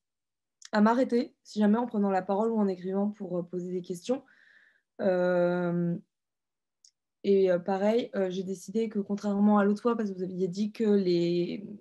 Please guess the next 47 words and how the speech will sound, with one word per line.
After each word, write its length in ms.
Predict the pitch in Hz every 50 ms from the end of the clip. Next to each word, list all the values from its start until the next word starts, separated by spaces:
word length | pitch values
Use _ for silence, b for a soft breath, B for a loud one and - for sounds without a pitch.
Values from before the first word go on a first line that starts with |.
| - -
les 220 | - 214 202 202 202
cas, 240 | - 240 233 233 233
j'étais 240 | 226 220 208 214
passée 220 | 202 202 196 196 202
un 120 | 196 208
petit 180 | 214 208 - -
peu 140 | - 247 240
vite. 400 | 220 240 277 285 - - - b b b b b b b _
Donc 120 | 214 214 214
cette 220 | 208 226 208 -
fois-ci, 560 | 226 226 214 208 - - - 254 254 262 254
euh, 200 | 226 214 208 208 208
au 140 | - 226
lieu 360 | 226 220 220 240 240 247 247 240 b b b b b b b _ -
de, 220 | 208 185 175 214
euh, 800 | 214 214 208 214 208 202 196 185 185 180 175 175 - - - - -
vous 160 | 202 190 202
donner 320 | 185 226 233 240 240 240
les 80 | 226 233
réponses 320 | 226 214 220 233 240 233
directement 560 | 208 208 214 202 208 202 - 220 214 220 226
pour 220 | 220 - 208 202 196
les 280 | 185 180 180 180 180
cas 120 | 175 - 214
cliniques, 500 | 208 - 220 214 233 294 285 - - 269 - - -
euh, 200 | 202 190 185 185
j'ai 160 | 180 190 185
décidé 420 | 180 185 175 - - 196 208 208
de, 600 | 185 180 - 190 185 180 180 175 - 196 190 196 190 196 208 _ _ _ _ _ _ _ _ _ _ _ _ _ _ _ -
de 160 | 208 196 196
vous 160 | 185 180 190
laisser 260 | 196 202 202 - 262
le 60 | 226
temps 180 | 208 - 226 220
de 120 | 214 202
répondre, 420 | 196 185 196 214 208 208 226 247 254
de 80 | 240
réfléchir, 640 | 214 202 202 202 - 202 196 - - - 240 269 285 - _ _ _ _ _ _ _ _
pour 140 | _ _ -
ceux 120 | - 233 214
qui 100 | 208 220
ont 140 | 208 202
envie 160 | 190 196 202 247
de 60 | -
prendre 260 | - 220 208 190 190
la 100 | 190 185
parole, 400 | 185 - - 185 190 - - -